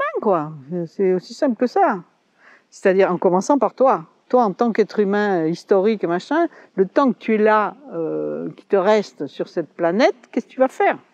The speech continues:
Parce que là, il s'agit de faire quelque chose. Parce que c'est quand même en jeu, ce qui est en jeu en ce moment, avec la situation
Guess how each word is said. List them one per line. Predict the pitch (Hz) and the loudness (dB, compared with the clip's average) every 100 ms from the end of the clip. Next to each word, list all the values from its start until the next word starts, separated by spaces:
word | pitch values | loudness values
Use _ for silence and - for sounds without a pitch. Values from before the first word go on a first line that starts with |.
| _ _ _ _ _ _ _ - | _ _ _ _ _ _ _ -20
Parce | - | -16
que | - | -2
là, | 151 254 - | 2 2 0
il | |
s'agit | - 147 277 | -6 -4 -4
de | |
faire | - 165 | -4 -4
quelque | - 262 | -4 -4
chose. | - 180 - | 0 0 -2
Parce | 160 - | -8 -6
que | 165 | -8
c'est | - 170 | -6 -4
quand | 220 220 | -2 0
même | 208 170 - | 0 -4 -4
en | 170 | -2
jeu, | 170 190 185 160 - - _ _ _ _ | 0 0 0 0 -10 -20 _ _ _ _
ce | - 165 | -6 -6
qui | - | 0
est | 170 | 0
en | 180 | 0
jeu | 165 185 175 _ | 0 -2 -2 _
en | 175 | -4
ce | 165 - | -4 -6
moment, | 143 185 403 480 415 | -2 0 0 -4 -8
avec | 156 160 160 | -6 -4 -6
la | 151 | -8
situation | - 165 175 156 - 165 | -10 -6 -4 -4 -6 -8